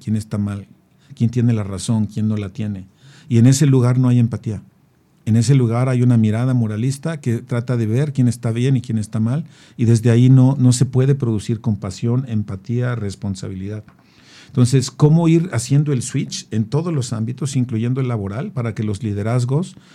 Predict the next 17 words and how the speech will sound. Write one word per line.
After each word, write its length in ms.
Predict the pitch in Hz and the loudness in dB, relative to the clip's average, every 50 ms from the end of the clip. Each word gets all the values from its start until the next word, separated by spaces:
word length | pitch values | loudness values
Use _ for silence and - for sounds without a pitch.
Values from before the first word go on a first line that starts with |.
| - - _ | -20 -20 _
sean 260 | - - 135 127 131 | -2 2 4 6 8
unos 240 | 135 135 139 143 143 | 8 8 8 6 6
que 80 | - 127 | 4 2
en 80 | 117 | 4
vez 160 | 110 127 127 127 | 4 2 2 2
de 80 | 147 | 0
estar 480 | 147 127 123 - 110 - - 127 127 123 | -2 -2 -4 -8 -10 -6 -4 -4 -2 0
centrados 600 | - 139 123 120 123 117 117 117 120 117 110 - | 2 2 2 2 2 -2 -2 -2 -2 -2 -2 -2
en 100 | 113 107 | -2 -4
la 60 | 101 | -4
autoridad, 560 | 98 95 92 - 98 95 92 95 107 147 - - _ _ _ _ _ _ _ - | -4 -8 -8 -8 -6 -6 -6 -6 -6 -8 -10 -14 _ _ _ _ _ _ _ -4
en 100 | 107 107 | -2 0
la 80 | 104 104 | 0 0
obligatoriedad, 840 | 95 101 104 98 104 95 - 107 95 101 98 95 101 113 127 127 | 0 -2 -2 -4 -6 -6 -6 -6 -6 -6 -4 -4 -4 -6 -6 -6
en 100 | 117 107 | -4 -4
el 120 | 104 95 92 | -4 -4 -4
cumplimiento, 680 | - 107 95 - 98 95 101 113 123 123 123 139 160 | -4 -6 -4 -4 -2 -2 -2 0 -2 -2 -2 -4 -6